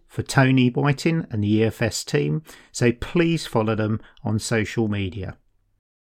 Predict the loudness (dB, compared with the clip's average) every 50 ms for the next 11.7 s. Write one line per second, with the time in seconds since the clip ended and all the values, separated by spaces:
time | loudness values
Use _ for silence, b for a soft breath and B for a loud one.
0 | _ _ _ _ _ _ _ _ _ _ _ _ -20 -20 -10 _ 0 0 0 2
1 | 2 2 2 2 0 -2 -2 -2 -2 -6 -8 -4 0 0 2 4 4 4 2 2
2 | 2 2 2 2 2 -2 -4 -4 -6 -6 -2 -2 -4 -2 0 0 0 0 0 0
3 | 0 0 0 0 -2 -4 -6 _ -4 -4 0 0 0 2 0 -2 -4 _ _ _
4 | _ _ _ -4 0 2 2 2 2 2 0 -2 -4 _ _ _ -6 -2 0 0
5 | 2 0 0 -2 -4 -4 -2 -2 -2 -2 -4 -6 -10 -16 _ _ -6 -6 -6 -6
6 | -8 -6 -6 -6 -2 -2 -2 -2 -2 -2 -4 -8 B B B B B B B B
7 | 2 2 4 4 2 0 0 0 0 0 0 -2 -2 -2 -4 b b b b b
8 | b b -4 -4 -4 -4 -6 -8 -6 -2 -2 0 0 0 0 0 0 0 0 0
9 | -2 -4 -6 -8 _ -8 -4 -4 -4 -4 -6 _ _ _ _ -4 -2 0 0 -2
10 | -2 -6 -10 _ -12 -10 -10 -12 -14 _ _ _ _ _ _ _ _ _ _ _
11 | -2 0 0 0 -2 -2 -2 -2 0 0 -2 -2 -6